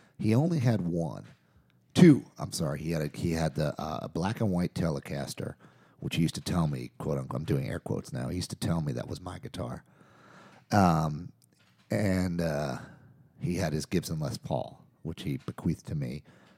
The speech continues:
um, on the event of the last Everyman record coming out, which is a story we'll tell later, maybe. Um, <clears throat> since then, he's acquired a bunch of guitars. But when we were younger,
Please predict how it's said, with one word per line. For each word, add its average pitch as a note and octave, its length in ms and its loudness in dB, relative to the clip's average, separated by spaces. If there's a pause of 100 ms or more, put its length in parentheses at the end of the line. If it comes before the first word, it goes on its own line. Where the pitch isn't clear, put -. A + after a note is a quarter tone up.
(160)
um, G1+ 420 -4 (320)
on C#2+ 340 -2
the A#1+ 240 -6 (760)
event D#2+ 380 -2
of C2+ 120 -6
the C2 100 -6
last B1 320 -6
Everyman B1+ 340 -6
record - 280 -12
coming - 260 -12
out, - 120 -16 (140)
which - 160 -14
is - 80 -10
a D2+ 40 -10
story D2 480 -4 (200)
we'll - 120 -12
tell - 280 -12 (240)
later, C2+ 320 -10
maybe. - 280 -18 (640)
Um, A#2 500 6 (400)
<clears throat> C3 540 0 (440)
since - 340 10
then, C#3 200 6
he's G2+ 200 0
acquired E2+ 400 2
a D#2 40 -6
bunch E2 220 -6
of E2+ 60 -12
guitars. E2 400 -10
But - 220 -2 (320)
when C#3 200 8
we B2 140 8
were A#2 160 8
younger, A#2 680 6